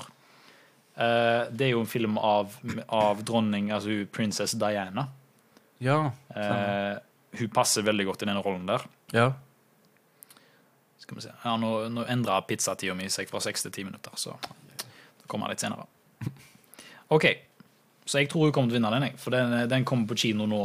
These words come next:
Speaker 1: tror jeg, attende februar.
Speaker 2: Ja,
Speaker 1: I
Speaker 2: her i
Speaker 1: Norge.
Speaker 2: Norge.
Speaker 1: Ja.
Speaker 2: Ok.
Speaker 1: Så neste uke, tror jeg, eller noe sånt.
Speaker 2: Ja.
Speaker 1: Ja.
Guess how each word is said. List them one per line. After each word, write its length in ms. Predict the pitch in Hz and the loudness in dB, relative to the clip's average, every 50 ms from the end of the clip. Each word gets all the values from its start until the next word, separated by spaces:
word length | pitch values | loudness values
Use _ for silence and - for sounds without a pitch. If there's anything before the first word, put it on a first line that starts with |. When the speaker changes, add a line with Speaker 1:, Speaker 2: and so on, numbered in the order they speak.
| 98 | -2
Speaker 1:
tror 160 | - - 110 | -4 -4 -4
jeg, 80 | 110 107 | -2 -2
attende 300 | 113 - - - - 107 | -4 -6 -6 -10 -10 -6
februar. 380 | - 107 101 101 98 95 - - - - - _ _ _ _ - - _ _ - | -6 -4 -2 -2 0 -2 -2 -4 -8 -18 -20 _ _ _ _ -20 -20 _ _ 4
Speaker 2:
Ja, 140 | 127 123 104 | 8 8 8
Speaker 1:
I 60 | 107 | 8
Speaker 2:
her 80 | 110 110 | 6 4
i 60 | 113 | 4
Speaker 1:
Norge. 220 | 113 107 104 - - | 4 4 4 2 0
Speaker 2:
Norge. 140 | 110 110 120 - - _ _ - | -2 -4 -6 -10 -14 _ _ -4
Speaker 1:
Ja. 80 | 107 - - - 110 | -4 -4 -4 -8 -8
Speaker 2:
Ok. 100 | 104 - 104 98 104 - - _ | -2 -2 -2 -2 -4 -8 -14 _
Speaker 1:
Så 200 | - - - 113 110 110 107 107 110 107 107 107 104 104 104 104 | -4 0 2 4 4 6 6 6 6 4 4 4 2 2 2 2
neste 240 | 107 107 - - 98 | 2 0 -2 -2 -2
uke, 160 | 95 - 92 92 | -4 -4 -4 -4
tror 100 | - 95 | -4 -6
jeg, 80 | 95 90 | -6 -6
eller 80 | 87 90 | -6 -8
noe 60 | - | -12
sånt. 140 | - - - _ _ _ - 120 | -12 -14 -18 _ _ _ -2 -2
Speaker 2:
Ja. 80 | 113 107 - _ _ - - | -2 -2 -4 _ _ -20 -18
Speaker 1:
Ja. 140 | - - | -16 -16